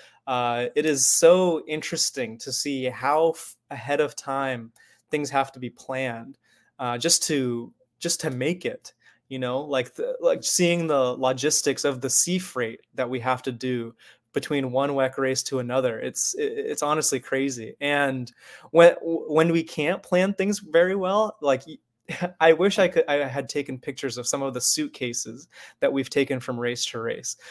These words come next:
Like, there are so many instances where people can only bring one, you know, one shirt,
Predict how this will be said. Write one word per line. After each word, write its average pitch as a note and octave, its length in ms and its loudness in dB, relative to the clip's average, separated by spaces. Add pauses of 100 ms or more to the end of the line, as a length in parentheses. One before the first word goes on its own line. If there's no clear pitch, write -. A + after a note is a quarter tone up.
(200)
Like, C3+ 180 6
there E3+ 260 10
are E3+ 40 10
so E3+ 240 6
many F#3 240 0
instances C3 680 -2
where B2+ 260 2
people F3 280 -2
can E3 220 -4
only D3+ 300 -2
bring B2+ 440 -4 (300)
one, C#3+ 640 2 (240)
you D3 100 -4
know, B2+ 140 0 (280)
one D3+ 360 0
shirt, C#3 440 -2